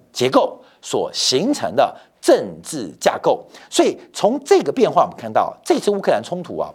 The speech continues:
破局受伤最大的，基本上就是包括了像美元，包括它的联盟，包括日元表现是比较差的。好，那我们再往下观察，那看卢布咯。那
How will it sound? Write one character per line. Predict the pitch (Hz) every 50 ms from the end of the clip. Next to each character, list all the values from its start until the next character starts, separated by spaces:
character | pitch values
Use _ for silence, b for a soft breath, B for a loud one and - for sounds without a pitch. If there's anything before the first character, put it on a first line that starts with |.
| - -
破 | - - - 139
局 | - - - 82 80 85 b b b b b b
受 | - - 349 240 160 120
伤 | 123 160 147 156
最 | 147 - 151 113
大 | - 120 101
的， | 90 - - b b b -
基 | - 233
本 | 151 95
上 | - - 113 87 b b b _
就 | - 120
是 | 113 110 -
包 | - - 135 139
括 | 139 147 123
了 | 98
像 | - - 110 101
美 | 127 156 160 151
元， | 143 139 151 180 214 - - B B B B _ -
包 | 151 147
括 | 147 139
它 | 117 123
的 | 120 117 107
联 | 104 104 117
盟， | 170 156 110 113 117 B B B _ _
包 | - 101
括 | - 117 127
日 | 214 359 339 220
元 | 156 123 107 110 - b b b b
表 | - 165 - -
现 | - 180 131 - - -
是 | - - 110 -
比 | - -
较 | 139 131
差 | - - 151 156
的。 | 156 127 - - B B B B B
好， | - 202 202
那 | 220 349 392
我 | 370 262 147
们 | 120 147
再 | - 320 240
往 | 160 104 120 107 82 -
下 | - - 123
观 | 110 - 175 180 190
察， | 165 - 80 - - _ _ -
那 | 180 - -
看 | - - 226 190
卢 | 135 131
布 | 175 254 269 240
咯。 | 226 220 226 - B B B B B B
那 | 320 262